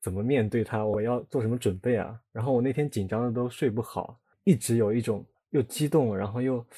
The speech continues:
不敢相信，然后又觉得自己，嗯，会怎么样，然后明天我应该做什么的那种一直想来想去的感觉。那结果到了第二天一看呢，没有那么夸张了，就其实就是只有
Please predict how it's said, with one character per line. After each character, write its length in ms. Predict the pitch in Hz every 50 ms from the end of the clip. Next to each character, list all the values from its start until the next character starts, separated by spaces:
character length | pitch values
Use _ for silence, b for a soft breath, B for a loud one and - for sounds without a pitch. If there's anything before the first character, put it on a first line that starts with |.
| B B B B B
不 80 | - 131
敢 140 | 123 101
相 240 | 98 - 127 120 123
信， 280 | 123 - - 117 107 104
然 100 | 104 101
后 80 | 123
又 160 | 127 135 135 120
觉 160 | 123 - 107
得 160 | 127 123 117 -
自 140 | - - 135
己， 340 | 120 - 113 104 101 104 - _
嗯， 260 | - 110 107 107 107 107
会 160 | - - 156 123
怎 140 | - -
么 100 | 95 98
样， 260 | 107 120 120 110 104 101
然 100 | 101 101
后 60 | 113
明 180 | 107 107 107
天 160 | 107 - 127 117
我 100 | 104 101
应 100 | 104 107
该 120 | 113 110
做 140 | 107 - 120
什 140 | 110 - 101
么 80 | 98
的 60 | 104
那 120 | 107 113 110
种 180 | 107 104 110 - _ _ _ _ _ _ _ _
一 80 | 131
直 120 | 117 - 123
想 220 | 123 - 107 80
来 80 | - 113
想 180 | - 101 98
去 100 | 107 -
的 80 | 151 147
感 240 | 117 101 92 87 87
觉。 200 | - - - - - - _ _ _ b b b b
那 80 | - 123
结 100 | - 139
果 100 | 139 135
到 140 | 123 156 147
了 60 | 135
第 100 | - 156
二 100 | 147 135
天 160 | - 139 127
一 60 | 120
看 240 | 113 - 156 151 123
呢， 160 | 113 110 110 - _ _ _ _
没 120 | 107 104
有 80 | 113 117
那 80 | 113
么 120 | 110 104 101
夸 260 | - - - 123 117
张 220 | 107 117 113 117
了， 100 | 110 101
就 140 | 98 104 120
其 200 | 120 - - 123
实 140 | 117 139 127
就 100 | 127 143
是 160 | 131 - 120
只 160 | 104 - -
有 180 | 113 120 110 104